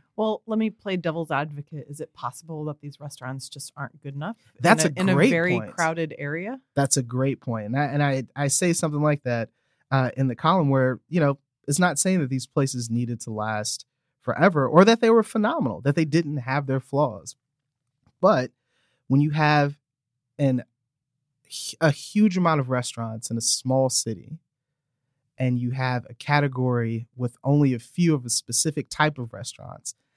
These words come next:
Speaker 2: and people are clearly a fan of this type of restaurants, you'd expect them to last longer than they do. They just close in really short order. If you pull up, like, uh, there was, I remember when I first got here,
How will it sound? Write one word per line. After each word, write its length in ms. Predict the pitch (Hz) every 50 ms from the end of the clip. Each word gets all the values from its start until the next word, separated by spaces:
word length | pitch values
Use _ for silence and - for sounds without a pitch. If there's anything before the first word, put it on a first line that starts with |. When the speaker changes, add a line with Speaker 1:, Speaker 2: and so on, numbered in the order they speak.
| _ _ -
Speaker 2:
and 140 | 120 120 117
people 300 | - 170 147 147 151 135
are 120 | 123 117
clearly 840 | - _ - - - - 175 190 202 190 180 165 147 135 131 127 117 135 _ _ _ _ -
a 60 | 127
fan 460 | 120 - - - 139 139 135 131 117 107
of 180 | 104 113 117
this 200 | 131 131 - -
type 300 | - - 123 127 151 -
of 120 | 160 156 -
restaurants, 480 | 165 185 - - 220 - 214 220 - - _ _ _ _ _ -
you'd 160 | - 185 180
expect 520 | 180 - - - - - - 196 185 - -
them 160 | 165 156 143
to 140 | - - 131
last 460 | 123 127 123 123 117 117 - - 123
longer 500 | 117 117 120 120 123 131 139 147 151 151
than 180 | 143 135 127
they 140 | 117 104 107
do. 400 | 107 113 120 127 139 160 170 165 _ -
They 100 | - 131
just 300 | 131 139 - - - _
close 480 | - _ - 147 139 131 127 120 -
in 140 | 117 113 110
really 220 | 110 113 110 101 98
short 340 | - - - 98 92 85 - _
order. 300 | _ 107 113 - _ _ _ _ _ _ _ _ _
If 120 | - 123 190
you 80 | 202
pull 160 | 180 - 226
up, 140 | 220 196 -
like, 220 | 160 160 147 143 147
uh, 280 | 135 127 120 113 104 113 - _ _ _ _ _ _ _ _ _ _ _ _ _ - 127
there 200 | 123 143 147 156
was, 260 | 156 143 135 120 -
I 40 | 135
remember 220 | 147 156 160 156
when 100 | 151 139
I 40 | 131
first 280 | 123 - 139 131 - -
got 200 | 131 123 123 123
here, 300 | 123 113 113 110 110